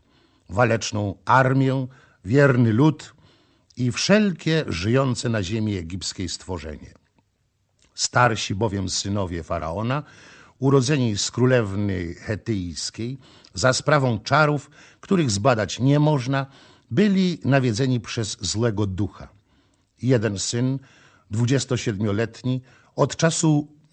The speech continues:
pełnoletności nie mógł chodzić. Drugi przeciął sobie żyły i umarł, a trzeci, przez zatrute wino,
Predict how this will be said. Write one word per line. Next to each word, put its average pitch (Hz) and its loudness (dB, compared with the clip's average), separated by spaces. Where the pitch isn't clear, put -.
pełnoletności 135 2
nie 123 4
mógł 98 0
chodzić. 78 -12
Drugi 160 2
przeciął 143 0
sobie 131 0
żyły 127 0
i 139 -4
umarł, 85 -4
a 113 -2
trzeci, 165 -4
przez 92 -2
zatrute 104 -2
wino, 127 2